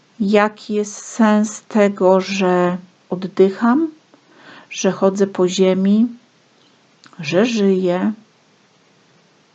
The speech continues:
że robię to, co robię, że znam ludzi, których znam?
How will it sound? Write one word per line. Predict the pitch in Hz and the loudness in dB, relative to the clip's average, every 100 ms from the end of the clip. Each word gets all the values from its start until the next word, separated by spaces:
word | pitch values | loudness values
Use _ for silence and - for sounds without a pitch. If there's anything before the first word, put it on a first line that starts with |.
| _ | _
że | - 202 | -4 0
robię | 214 240 247 | 2 4 2
to, | - | 2
co | 226 - 196 | -4 -2 0
robię, | 175 170 196 196 | 0 0 0 0
że | 226 185 | 0 -2
znam | 185 185 185 | -2 0 0
ludzi, | 185 190 196 196 | 2 0 -2 -10
których | - 190 180 180 | -8 -2 -2 -2
znam? | 175 180 165 175 202 | -4 -2 -2 0 0